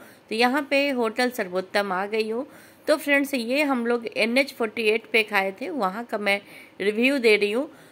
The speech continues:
पर इसका ब्रांच गुजरात में हर जगह पे इसका ब्रांच है, तो आप कहीं भी फूड एंजॉय कर सकते हैं।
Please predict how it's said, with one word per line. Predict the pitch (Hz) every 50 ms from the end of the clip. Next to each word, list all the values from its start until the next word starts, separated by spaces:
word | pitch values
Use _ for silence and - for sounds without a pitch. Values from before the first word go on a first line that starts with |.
| - - -
पर | 294 320
इसका | 262 - 262 254 - - 311 294
ब्रांच | 254 220 214 214 214 233 247 - 254
गुजरात | 220 220 208 214 208 196 208 208 -
में | 220 226 240 233
हर | 208 214 233 269
जगह | 285 262 247 220 202 208 214
पे | 208 208 208
इसका | 196 190 - - 202
ब्रांच | 190 196 180 165 170 180 185 -
है, | 247 277 359 - - - - - - -
तो | - 285
आप | 311 302 - -
कहीं | 269 254 254 233 254 294 302
भी | 254 269 277
फूड | 262 - - 247 233 233 214
एंजॉय | 226 220 214 196 196 185 196
कर | 190 - 202 202 214
सकते | 208 - 208 196 - - 196 190 196
हैं। | 196 214 247 294